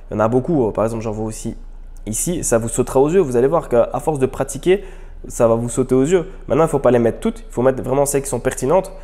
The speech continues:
Et alors, euh, celles qui sont vraiment pertinentes, c'est celles où il y a le plus de touch.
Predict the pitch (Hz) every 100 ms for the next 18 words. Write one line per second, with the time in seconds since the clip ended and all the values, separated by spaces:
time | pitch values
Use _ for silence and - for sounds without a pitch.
0 | - - - 123 123 143 135 113 113 110
1 | - - - - - 156 156 135 139 156
2 | 151 - 139 160 160 131 156 135 131 123
3 | 120 160 131 127 - 127 - - -